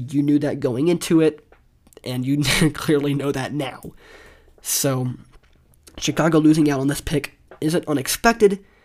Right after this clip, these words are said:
It's disappointing for the Bulls, but there's nothing you can really do. So, they're gonna, I don't know what they'll do <laughs> with this roster. They may run it back. They may try to trade into the draft.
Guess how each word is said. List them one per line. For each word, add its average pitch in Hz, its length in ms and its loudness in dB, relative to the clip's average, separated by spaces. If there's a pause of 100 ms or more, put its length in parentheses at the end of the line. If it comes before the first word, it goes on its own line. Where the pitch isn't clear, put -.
(200)
It's - 260 -6
disappointing 175 760 0
for 185 420 0 (300)
the 175 120 -2
Bulls, 196 440 4
but 120 400 -10 (680)
there's 131 200 -4
nothing 151 300 0
you 147 180 2
can 131 260 -4
really 147 280 0
do. 165 360 2 (680)
So, 113 600 -4 (400)
they're 143 380 0
gonna, 147 520 0 (540)
I 127 80 -6
don't 160 160 0
know 175 80 8
what 156 140 4
they'll 151 120 2
do 156 300 4
<laughs> - 60 -8
with 156 140 -2
this 151 160 0
roster. 143 460 -2 (400)
They 151 100 0
may 151 160 4
run 147 140 2
it - 140 -6
back. 170 260 0
They 143 100 -2
may 139 140 0
try 120 200 -6
to 139 100 -14
trade 143 220 0
into 135 120 -2
the 113 100 -8
draft. 151 500 0